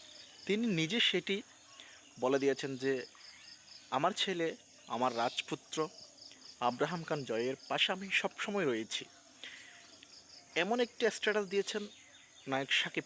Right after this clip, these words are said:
খান। এখন কথা হচ্ছে, শাকিব খান কেন দ্রুত দেশে আসলো? শাকিব খান আসার তো কারণ একটাই থাকতে পারে।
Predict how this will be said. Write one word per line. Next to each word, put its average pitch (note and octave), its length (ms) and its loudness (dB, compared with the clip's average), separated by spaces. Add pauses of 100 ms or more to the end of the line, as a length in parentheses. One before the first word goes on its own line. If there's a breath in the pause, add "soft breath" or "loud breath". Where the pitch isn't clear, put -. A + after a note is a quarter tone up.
খান। G2+ 100 -4 (1120 loud breath)
এখন C#3+ 380 -2 (120)
কথা F3 220 0
হচ্ছে, G3+ 400 -2 (560)
শাকিব F3+ 540 0 (160)
খান A#3 300 4 (540)
কেন E3 200 4 (1600)
দ্রুত E3 400 0 (1120)
দেশে D#3 220 4
আসলো? - 320 -2 (1400)
শাকিব - 460 2 (160)
খান A3+ 260 2 (680)
আসার D#3 360 2 (120)
তো G#3+ 80 2
কারণ D#3+ 460 2 (1000)
একটাই G3 360 0
থাকতে - 300 -4
পারে। - 200 -8